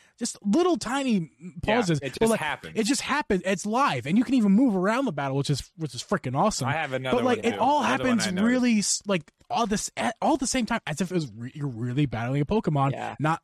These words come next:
Speaker 1: a turn-based, slow-paced game. So, I, what do you guys think about that?
Speaker 2: I have, I have one. And I, Tyson, you're gonna have to tell me if this is a thing or not that I just missed in the other ones I played.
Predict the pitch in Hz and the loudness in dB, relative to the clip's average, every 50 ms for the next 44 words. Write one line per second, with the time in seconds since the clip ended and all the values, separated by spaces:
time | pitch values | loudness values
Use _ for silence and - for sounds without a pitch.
0 | _ - 160 - - - 156 156 151 143 120 139 147 151 139 - - - - - | _ -8 -6 -4 -2 0 0 0 0 0 0 0 0 0 0 -2 -6 -10 -10 -8
1 | - - - 139 139 139 139 - - 131 127 120 - - - 139 151 127 95 101 | -6 -4 -2 0 0 0 0 -2 -4 -4 -4 -4 -6 -8 -6 -4 -4 -4 -6 -8
2 | - _ _ _ _ - - - - - 170 - - - - 190 196 208 214 180 | -16 _ _ _ _ -8 -6 -6 -4 -6 -8 -10 -10 -10 -4 -2 0 2 2 2
3 | 151 - - 113 95 85 85 - 67 - - _ _ _ _ _ _ _ _ - | 0 0 -4 -8 -8 -10 -12 -14 -16 -16 -18 _ _ _ _ _ _ _ _ -6
4 | 147 160 170 190 180 160 123 117 - _ _ - 139 143 143 143 120 95 95 85 | -4 -4 -4 -4 -6 -6 -8 -12 -20 _ _ -8 -8 -6 -4 -4 -6 -6 -8 -12
5 | 78 76 73 _ _ _ _ _ - 120 127 135 135 135 131 131 107 - - - | -16 -18 -20 _ _ _ _ _ -8 -4 -2 -2 -2 -2 -4 -6 -10 -14 -12 -8
6 | 117 123 127 113 - _ _ _ _ _ _ _ _ - 151 151 156 143 147 147 | -8 -6 -8 -8 -10 _ _ _ _ _ _ _ _ -8 -6 -6 -6 -6 -8 -8
7 | 160 175 196 175 - 143 131 - 147 135 139 143 139 131 156 - - 139 123 117 | -6 -4 -4 -4 -4 -6 -8 -6 -4 -4 -4 -4 -6 -10 -10 -14 -16 -16 -14 -14
8 | 120 - - 143 139 135 131 131 127 135 127 - 120 120 120 117 120 123 123 127 | -12 -8 -4 -2 -2 0 0 -2 -4 -8 -10 -10 -8 -8 -6 -4 -2 -2 -2 -2
9 | 120 120 113 117 117 107 - 110 110 113 123 131 135 - - 139 127 131 131 127 | -2 -4 -4 -4 -4 -6 -8 -12 -10 -8 -6 -6 -6 -6 -8 -10 -8 -8 -8 -8
10 | 131 131 131 120 120 110 113 - 123 117 120 135 143 143 | -8 -8 -8 -6 -8 -8 -6 -6 -4 -4 -4 -4 -6 -8